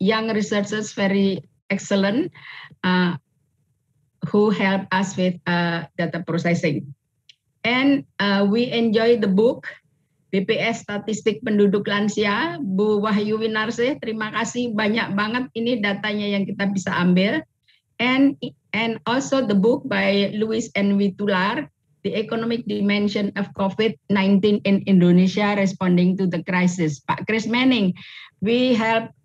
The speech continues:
uh, we use a lot your chapter on employment. And, uh, of course, we use finding from other surveys related to the impact of covid.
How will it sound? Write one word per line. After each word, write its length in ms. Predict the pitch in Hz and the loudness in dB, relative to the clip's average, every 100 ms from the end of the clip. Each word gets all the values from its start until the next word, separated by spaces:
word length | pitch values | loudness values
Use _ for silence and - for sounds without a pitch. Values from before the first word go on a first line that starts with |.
| - | -6
uh, 320 | 214 208 170 208 | -4 -2 -4 -6
we 80 | 233 | -4
use 320 | 226 254 254 220 | -2 -2 -2 -2
a 60 | |
lot 320 | 226 240 233 214 | 0 0 -2 -2
your 240 | 214 202 196 | -2 -2 -4
chapter 480 | 220 247 214 208 - | -6 -4 -4 -4 -2
on 160 | 208 185 | -2 0
employment. 800 | 196 196 208 208 202 180 196 330 - _ _ _ _ _ | -2 -2 -2 0 2 2 2 -2 -6 _ _ _ _ _
And, 400 | 202 208 208 202 - 190 | -4 -2 -2 -4 -4 -2
uh, 240 | 190 185 - | 0 0 -2
of 140 | 185 - | -6 -4
course, 320 | 220 233 - | -4 -4 -6
we 160 | 202 202 | -4 -2
use 320 | 208 220 220 - | 0 -2 -4 -4
finding 480 | 202 214 220 220 | 0 2 0 -2
from 180 | 202 190 | -2 -2
other 300 | 190 180 190 | -2 0 -2
surveys 560 | 180 190 196 214 233 233 | 0 -2 -2 -4 -2 -2
related 640 | 202 190 190 185 202 202 _ | -2 0 0 -2 -4 -4 _
to 320 | 196 196 190 - - | -2 -2 -2 -8 -8
the 160 | 175 | -4
impact 480 | 175 170 175 180 175 - | 0 0 0 -2 -2 -4
of 240 | 170 180 - _ _ _ _ | -2 -2 -4 _ _ _ _
covid. 420 | - 170 165 143 | -2 0 0 -2